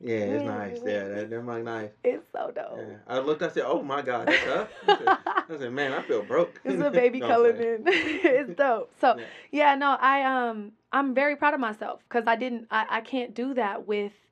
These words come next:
Speaker 2: I can't do that if I don't get up and I I do for me too.
Speaker 1: Yeah.
Speaker 2: You know what I'm saying? I can't do things like that. So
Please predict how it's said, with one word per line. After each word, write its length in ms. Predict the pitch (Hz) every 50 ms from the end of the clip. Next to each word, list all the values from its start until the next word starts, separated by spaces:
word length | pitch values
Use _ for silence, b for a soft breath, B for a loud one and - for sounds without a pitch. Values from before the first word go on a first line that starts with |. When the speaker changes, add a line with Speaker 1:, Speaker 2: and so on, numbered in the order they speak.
| b b b b b b b b b b b b
Speaker 2:
I 80 | 214 220
can't 280 | 220 269 254 226 233
do 160 | 214 233 240 247
that 120 | 233 220
if 160 | 208 202 - 208
I 60 | 202
don't 180 | 208 202 202
get 160 | 185 208 196 196
up 140 | 190 -
and 100 | 196 190
I 120 | 180 175 - _ _ _ - -
I 100 | 185 175
do 160 | 170 180 175
for 140 | - 180 175
me 200 | 180 165 147 170
too. 300 | - - - - - - -
Speaker 1:
Yeah. 220 | 117 110 110 104 98
Speaker 2:
You 80 | 98
know 80 | - 190
what 60 | -
I'm 60 | - -
saying? 160 | - 196 185
I 80 | 190
can't 260 | 190 - - 202 208 208
do 120 | 190 190
things 280 | 185 - 180 180 175 -
like 160 | 175 - -
that. 180 | - - - -
So 220 | - 202 190 185